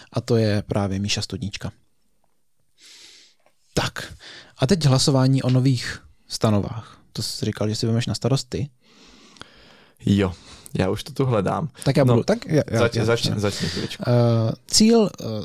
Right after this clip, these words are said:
Speaker 1: hlasování o nových stanovách byl hlavně ten, aby členská schůze mohla být online. Respektive ona úplně online být nemůže, ona musí být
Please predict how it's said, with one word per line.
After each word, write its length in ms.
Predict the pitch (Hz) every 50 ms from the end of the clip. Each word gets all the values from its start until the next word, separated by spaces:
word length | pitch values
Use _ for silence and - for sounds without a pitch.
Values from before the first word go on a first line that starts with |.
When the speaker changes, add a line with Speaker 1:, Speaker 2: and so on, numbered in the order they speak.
| - 120
Speaker 1:
hlasování 600 | 127 139 151 151 - 185 165 160 165 170 165 160
o 60 | 135 131
nových 280 | 135 139 151 151 -
stanovách 480 | - - 110 113 117 113 113 113 117 120
byl 220 | 117 120 117 117
hlavně 340 | 120 113 117 120 139 131 117
ten, 340 | - - 80 - 110 127 - - - - - - - - - _ _ -
aby 360 | 120 117 117 131 127 127 123
členská 520 | - - 117 120 127 123 - - 131 127
schůze 340 | - - - 135 117 120 120
mohla 260 | 117 117 123 113 110
být 200 | 113 117 - - -
online. 440 | 110 110 107 101 92 - - - - _ - _ _ _ _ _ _ _ _ _ _ _ _ _ _ _ _ _ _ _ _ _ _ _ _ _ _ _ - -
Respektive 400 | 123 120 - 127 123 - 131 117
ona 120 | 123 123
úplně 280 | 117 117 - 127 123 -
online 320 | - 123 117 117 117 110
být 140 | - - -
nemůže, 340 | 120 127 151 160 151 156 127
ona 160 | - 120 110
musí 280 | 107 110 110 - - 104
být 240 | 107 104 - -